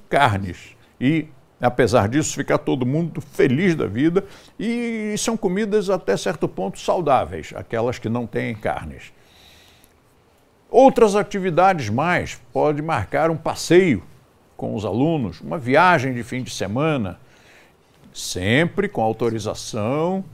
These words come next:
prévia do diretor ou do coordenador. Explica como é, se ele disser "faz",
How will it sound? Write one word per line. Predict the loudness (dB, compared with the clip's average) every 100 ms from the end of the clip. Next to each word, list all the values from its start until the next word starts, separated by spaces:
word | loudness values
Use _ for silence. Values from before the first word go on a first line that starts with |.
| -20 -20 _ _
prévia | -4 2 4 4 4 2 0
do | -4
diretor | -6 -8 -6 -2 2 2 -2 -8
ou | -6
do | -6
coordenador. | -6 -4 -4 -6 -6 -4 -4
Explica | -4 -8 0 4 4 2 -4
como | -4 -2
é, | 0 2 0 -4 -16 -20 -10
se | -6
ele | -4
disser | -6 -6 -6 -8
"faz", | -12 4 8 10 8 0